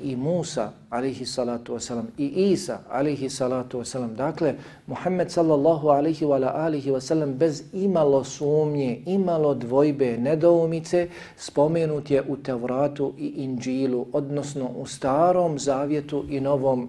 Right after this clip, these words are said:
Novom Zavjetu. Allah subhanahu wa ta'ala u suri Al-A'raf spominje, dakle, da je Muhammed alaihi salatu wasalam spomenut u Tevratu i Inđilu. Spomenut u Tevratu i Inđilu i da su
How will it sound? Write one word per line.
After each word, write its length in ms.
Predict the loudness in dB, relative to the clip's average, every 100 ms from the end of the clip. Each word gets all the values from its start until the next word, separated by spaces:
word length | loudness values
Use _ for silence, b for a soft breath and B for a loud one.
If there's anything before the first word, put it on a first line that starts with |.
| -4
Novom 460 | 2 2 2 -2 -4
Zavjetu. 640 | -6 -2 0 0 -4 -6 -12 B B B
Allah 300 | 0 2 0
subhanahu 560 | -2 -8 -2 0 0 -4
wa 40 |
ta'ala 220 | 0 2
u 100 | 2
suri 440 | 0 -2 2 2 0 B B B _
Al-A'raf 680 | -2 0 -2 -4 2 4 4 2 -14
spominje, 1000 | -10 -4 2 4 6 4 4 4 4 2 B B B B B _ _
dakle, 340 | -6 -4 -4
da 120 | -2 -2
je 120 | -4
Muhammed 460 | -6 -4 -2 0
alaihi 320 | 0 0 -2 -6
salatu 500 | -2 0 0 0 -6
wasalam 300 | -2 -4 -2
spomenut 560 | -4 -2 -2 -4 -6
u 60 | -6
Tevratu 480 | -4 -2 -4 -4 -6
i 60 |
Inđilu. 300 | -6 -8 -12 -16 -20 _ _ _ _
Spomenut 600 | -20 -2 0 0 -2 -4
u 40 | -6 -8 -6
Tevratu 460 | -2 0 -2 -2
i 60 | -2
Inđilu 400 | -2 -2 -2 -2 -2
i 100 | 2
da 140 | 2
su 280 | 4 8 8